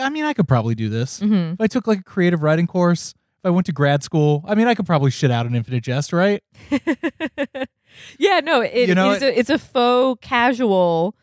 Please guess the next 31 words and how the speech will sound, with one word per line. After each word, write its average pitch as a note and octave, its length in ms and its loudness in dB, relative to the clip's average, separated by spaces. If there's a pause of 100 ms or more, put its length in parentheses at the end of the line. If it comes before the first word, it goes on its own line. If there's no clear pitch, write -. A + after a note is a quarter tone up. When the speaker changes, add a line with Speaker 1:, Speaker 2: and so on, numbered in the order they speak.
Speaker 1:
It E3+ 120 -2
has G#3+ 180 0
an A#3+ 80 -6
accessibility C#3+ 720 -2
to A#2 180 -14
it A2 120 -16
Speaker 2:
It A3+ 100 0
Speaker 1:
that - 60 -6
Speaker 2:
does. B3 540 0 (240)
But A#3+ 140 -2
then D4 140 0
you C4 180 2
look B3 420 -2 (260)
at F#3+ 380 0 (100)
the G3+ 180 0
sentences A3+ 720 0
and F3+ 100 2
you're F3+ 120 2
like, E3+ 180 2
"This F#3+ 220 -2
is F#3+ 280 -2 (120)
a F#3 100 2
very, G#3 600 -2
very F3+ 580 -2 (180)
delicately G3 720 0
constructed F#3 840 -2
Speaker 1:
Yes. C3 60 -2
Speaker 2:
grammatical F3+ 1000 0 (360)
house G3+ 680 -2 (380)
that, G3+ 240 0
like, F3 360 0